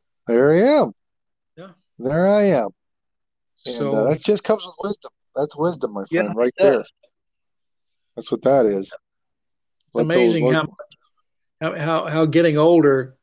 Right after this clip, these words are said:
Speaker 2: causes you to get wiser sometimes.
Speaker 1: Yeah, yeah, but I don't get away very much.
Speaker 2: Yeah.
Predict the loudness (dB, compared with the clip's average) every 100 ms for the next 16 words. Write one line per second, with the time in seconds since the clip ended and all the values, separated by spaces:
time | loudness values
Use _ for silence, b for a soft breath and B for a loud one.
0 | _ _ _ -6 -2 -2 -4 -12 -12 -10
1 | -8 -8 -6 -8 -6 -8 -10 -14 -14 -14
2 | -16 -18 -18 _ _ _ _ 2 4 6
3 | 4 4 2 B B -8 -4 -2 -2 -6
4 | -16 -20 _ -20 -18 -6 -6 -4 -10 -10
5 | -16 _ _ _ _ _ _ _ _ _
6 | _ _ _ _ _ _ _ _ _ _
7 | _ _ _ _ _ _ _ _ _ -20
8 | -20 -20 -20